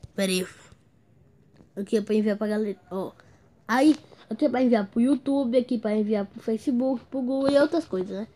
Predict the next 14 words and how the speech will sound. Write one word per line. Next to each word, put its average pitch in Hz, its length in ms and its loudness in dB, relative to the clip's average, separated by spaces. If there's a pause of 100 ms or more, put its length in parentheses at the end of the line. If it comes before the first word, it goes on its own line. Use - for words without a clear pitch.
(360)
Aí. 285 360 2 (180)
Vocês 262 220 2
vão 269 100 0
clicar 269 300 0
aqui. 208 200 -4
Guardar 214 540 2
vídeo 233 260 2
na 233 140 2
galeria. 226 680 0 (160)
Pra - 120 -8
quando 202 240 -4
você 196 220 -4
quiser 208 300 -2
usar. 220 420 -2